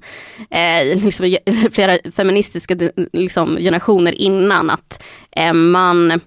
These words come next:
eh, ja, men kvinnor tjänar lägre och k-, kvinnoryrkena är jätteutsatta och Kommunal och vårdbiträdena och undersköterskorna och sjuksköterskorna,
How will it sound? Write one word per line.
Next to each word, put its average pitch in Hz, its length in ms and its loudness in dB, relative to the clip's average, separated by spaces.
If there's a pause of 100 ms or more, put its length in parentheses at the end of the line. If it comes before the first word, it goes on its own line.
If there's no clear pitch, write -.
(760)
eh, 175 300 2 (140)
ja, 202 100 2
men 196 280 2
kvinnor 190 460 2
tjänar 180 380 0
lägre 170 480 0
och 170 240 -4
k-, 190 120 -12
kvinnoryrkena 185 1200 0
är 165 60 0
jätteutsatta - 960 -4 (160)
och - 320 0
Kommunal 170 760 2
och 170 120 2
vårdbiträdena 165 960 0
och 180 80 2
undersköterskorna 165 1000 0
och - 80 -4
sjuksköterskorna, - 1000 -6